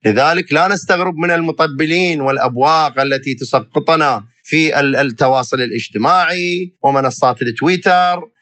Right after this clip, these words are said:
الحشد باقي رغم أنوف خصومنا وأعدائنا. للخصومة مواثيق شرف لا يعرفها إلا الفرسان.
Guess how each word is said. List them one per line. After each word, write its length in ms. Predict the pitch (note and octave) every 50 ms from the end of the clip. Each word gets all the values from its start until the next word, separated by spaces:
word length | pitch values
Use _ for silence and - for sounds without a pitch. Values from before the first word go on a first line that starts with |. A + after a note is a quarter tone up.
| _ _ _ - - - -
الحشد 480 | B2 B2 A2 - F3 F3+ - C#3+ A#2+
باقي 520 | G#2 G#2+ B2+ D3+ E3+ F3 F3 - G3 G3 G3
رغم 320 | G3+ G#3 F3+ F3+ D#3 C3 -
أنوف 520 | C3+ C#3+ D3 D3+ D3 C#3+ - - - - _ -
خصومنا 640 | - C#3+ - - F#3+ G#3 G#3+ G#3+ G#3+ A3 G#3+ G#3+
وأعدائنا. 680 | G#3 G#3 E3+ C3+ C3 G2 G2+ G#2 A2+ G#2 G2 G2+ F#2+ - _ _ _ _ _
للخصومة 680 | - A#2 C#3 C3+ - - D3+ - - D3+ D3 D3 C#3 C#3
مواثيق 500 | C3+ B2+ B2+ B2+ B2 A#2+ - F3 E3+ D3+
شرف 320 | - - - A#2 G#2 G2 G2+ _ _ _ _ _ -
لا 160 | A#2 A#2+ B2+
يعرفها 540 | C3 C3 A#2 A#2+ C3 B2 - C3+ B2+ C3+ C3
إلا 160 | C3 B2 A#2
الفرسان. 500 | G#2 - - G#2 F#2 - G#2+ F#2+ F#2 F2+